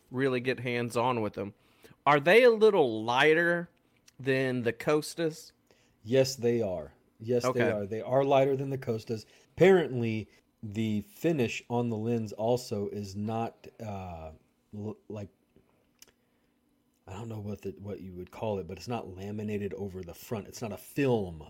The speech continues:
Speaker 2: over the
Speaker 1: Mm-hmm.
Speaker 2: front of the, of the lens. It's actually impregnated between layers of,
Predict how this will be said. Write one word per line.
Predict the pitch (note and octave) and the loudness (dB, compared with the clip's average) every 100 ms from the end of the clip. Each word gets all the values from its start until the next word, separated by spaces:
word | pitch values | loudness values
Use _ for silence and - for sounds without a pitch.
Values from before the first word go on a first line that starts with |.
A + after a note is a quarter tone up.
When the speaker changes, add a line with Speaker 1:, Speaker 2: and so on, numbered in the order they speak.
| - | -6
Speaker 2:
over | A#2+ A2+ | -4 -2
the | B2 | -2
Speaker 1:
Mm-hmm. | C#3+ | -2
Speaker 2:
front | A2 A2+ G#2 | -2 -2 -4
of | G#2+ F#2+ | -10 -6
the, | G2 - | -6 -6
of | G2+ | -8
the | G2+ | -8
lens. | G#2 G#2+ F#2 | -6 -6 -10
It's | D2 - | -14 -12
actually | G#2 - A2 | -12 -8 -8
impregnated | F#2 - B2 A2+ G#2+ F#2 F2+ - _ _ _ | -8 -4 -2 -2 -2 -6 -6 -10 _ _ _
between | G#2+ - - B2+ A#2 G#2 G2+ - _ - | -12 -8 -2 2 2 0 -4 -10 _ -8
layers | G#2 A#2 G#2+ F#2 F#2 - - _ _ _ _ - | 0 2 2 0 -4 -8 -16 _ _ _ _ -16
of, | F#2+ | -16